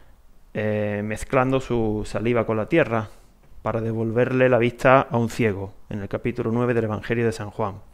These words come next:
Entonces, eh, hay que acudir,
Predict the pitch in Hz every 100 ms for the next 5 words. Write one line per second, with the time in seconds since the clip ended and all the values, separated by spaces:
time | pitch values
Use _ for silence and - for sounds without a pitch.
0 | - - - - - - - - - -
1 | - - - - - - - - 101 95
2 | 110 - 135 139 139 - - - 107 101
3 | 98 98 110 117 127 127 120 117 110 104